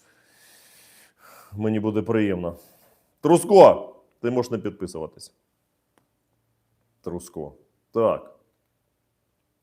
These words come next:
От Умєров зараз очікує організа-, е, очікує організації візиту Зеленського до С Ш А у найближчу можливу дату в листопаді, щоб завершити фінальні етапи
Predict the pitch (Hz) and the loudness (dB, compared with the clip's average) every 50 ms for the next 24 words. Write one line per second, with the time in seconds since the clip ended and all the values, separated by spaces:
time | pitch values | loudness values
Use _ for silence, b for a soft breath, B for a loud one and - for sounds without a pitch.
0 | _ _ - 120 131 135 170 175 190 202 190 160 147 139 131 156 160 151 135 117 | _ _ -6 -4 -2 0 0 0 2 4 6 6 6 6 4 4 4 4 4 2
1 | 147 147 - 170 160 - 156 147 143 139 139 143 147 143 143 135 156 160 139 131 | 0 -2 -2 -4 -4 0 2 4 6 6 6 6 4 2 0 0 0 2 4 6
2 | 127 127 139 135 - - 170 - 156 156 151 151 147 143 139 143 143 156 156 151 | 6 6 4 4 0 -4 -6 -2 0 2 4 6 6 6 6 6 4 4 2 2
3 | 143 156 143 151 147 147 139 147 143 143 170 156 143 131 113 120 131 143 151 143 | 2 2 2 2 0 -2 -2 -2 -4 -4 -4 -4 -4 -4 -2 0 2 2 2 2
4 | 113 - 120 120 120 123 113 123 127 - 127 117 104 101 104 110 113 123 123 123 | 0 -2 -4 -4 -4 -6 -10 -12 -10 -4 -2 0 2 2 2 0 0 -2 -4 -4
5 | 131 143 139 - - 123 113 120 117 117 127 127 117 120 110 95 101 90 85 - | -4 -8 -8 -8 -10 -10 -8 -8 -8 -6 -6 -6 -6 -6 -6 -2 -2 -2 -2 -4
6 | 90 92 98 104 - - 110 - - 98 87 82 85 87 - 113 104 120 131 135 | -6 -10 -10 -10 -8 -10 -12 -8 -6 -6 -6 -6 -8 -14 -14 -10 -8 -6 -4 -2
7 | 143 120 127 120 123 117 113 123 120 127 127 120 120 120 117 - 147 147 143 - | -4 -4 -6 -8 -10 -10 -10 -6 -2 -2 -2 -2 -2 -4 -4 -2 0 0 0 -2
8 | 104 | -4